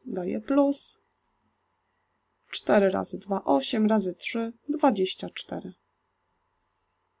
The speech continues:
Czyli nasza delta wynosi czterdzieści.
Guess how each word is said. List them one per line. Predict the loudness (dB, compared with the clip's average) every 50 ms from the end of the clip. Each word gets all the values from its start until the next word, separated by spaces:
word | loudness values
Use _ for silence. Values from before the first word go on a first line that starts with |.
| _ _ _ _ _ _ _
Czyli | 2 4 4 6
nasza | 4 4 2 0 -4 -2
delta | 0 2 4 4 4 2 2 0 0 0 -2 -4 _ _ _ _ _ _ _ _ _ _ _ _ _ _
wynosi | 0 2 2 2 0 -2 -4 -2 -2 0 0 -2 -4 _ _ _ _ _ _ _ _ _ _ _ _ _ _ _
czterdzieści. | -12 -4 0 2 2 2 0 -4 -10 -10 -10 -12 -14 -12 -14 -14 -14